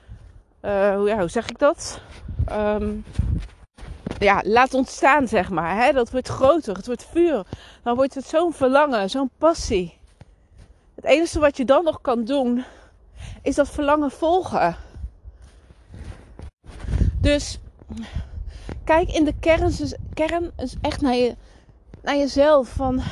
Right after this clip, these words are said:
wat nou werkelijk je verlangen is. Ook al is het je twin. Hè? Ook al zit je in een tweelingzielverbinding. Het gaat altijd om jouzelf.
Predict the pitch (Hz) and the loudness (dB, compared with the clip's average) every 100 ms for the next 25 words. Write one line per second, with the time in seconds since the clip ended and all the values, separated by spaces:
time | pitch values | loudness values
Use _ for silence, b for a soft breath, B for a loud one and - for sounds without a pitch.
0 | B B B - b b b b - 294 | B B B -20 b b b b 0 2
1 | 311 285 285 311 - 294 269 - 294 - | 4 4 6 4 2 0 -2 -4 -16 -6
2 | 277 - 277 294 330 85 175 175 - - | -6 -2 0 0 0 -2 -4 -4 -8 -6
3 | B B - 403 - 302 196 208 202 - | B B 4 4 4 2 2 -2 -6 -8
4 | 190 - 175 160 185 - B B B B | -6 -2 -2 -2 -4 -8 B B B B
5 | B B B B - 302 339 285 392 370 | B B B B -2 0 0 2 2 2
6 | 302 - 262 220 - 214 202 - 196 190 | -2 0 -2 -2 -2 -2 -2 0 0 0
7 | 170 180 175 165 180 170 180 170 B B | -2 -4 -4 -4 -2 2 0 0 B B
8 | B - - 302 - - 311 370 339 294 | B 0 2 0 0 2 4 4 2 -2
9 | - 285 285 262 262 269 262 - | -2 0 2 0 0 2 2 2